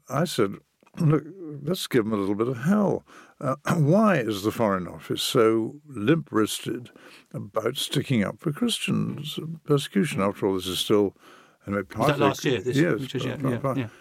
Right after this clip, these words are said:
Speaker 2: yeah.
Speaker 1: And the, the review was announced, um, only a week or two later. I think they'd been thinking
Speaker 2: It is
Speaker 1: of
Speaker 2: the
Speaker 1: it.
Speaker 2: case, though, isn't it? I mean, it, it is the case that,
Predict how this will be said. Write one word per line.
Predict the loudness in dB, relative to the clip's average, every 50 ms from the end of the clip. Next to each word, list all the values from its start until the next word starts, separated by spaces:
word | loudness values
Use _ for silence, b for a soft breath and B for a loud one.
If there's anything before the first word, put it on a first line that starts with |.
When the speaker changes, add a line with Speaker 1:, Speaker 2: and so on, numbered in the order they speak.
| -16 -8 -6
Speaker 2:
yeah. | -2 0 0
Speaker 1:
And | 2 4 6
the, | 6 6 6
the | 4 4 4 4
review | 6 4 6 6 6 6
was | 6 4 4 4
announced, | 2 2 4 4 4 2 2 -2 -4 -10 -12 -8 -4 0
um, | 2 2 2 2 2 0 -2
only | 0 0 0 2 2 2 2 0
a | 0
week | 0 0 -2 0 -2
or | -4 -4
two | 0 2 2 2
later. | 4 2 2 0 2 2 0 0 0 -2 -6 -8 -10 -12 -14 -14 -14 -14 -14 -12 -12 -12 -10 -10
I | -10 -6
think | -4 -2 0
they'd | 0 0 0 0
been | -2 -4 -4
thinking | 0 2 4 4 4 4
Speaker 2:
It | 4 2
is | 2
Speaker 1:
of | 2
Speaker 2:
the | 0 -2 -2
Speaker 1:
it. | -4
Speaker 2:
case, | -4 -4 -6
though, | -6 -6
isn't | -4 -2 -2 -2
it? | -2 0
I | 0
mean, | 0 2 0
it, | 0 -2
it | -2 -2 -2 0
is | 0 0 0 0
the | -4 -6
case | -4 -4 -4 -4 -4
that, | -4 -6 -6